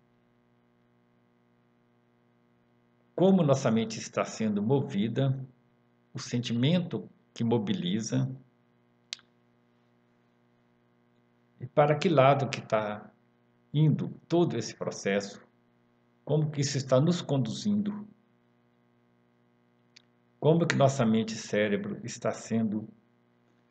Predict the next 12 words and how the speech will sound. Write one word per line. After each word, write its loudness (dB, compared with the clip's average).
movimentada, 2
como 0
que -2
a 4
energia 0
está -6
fluindo -4
ali. -10
Muitas 4
vezes 2
nos -2
trazendo -2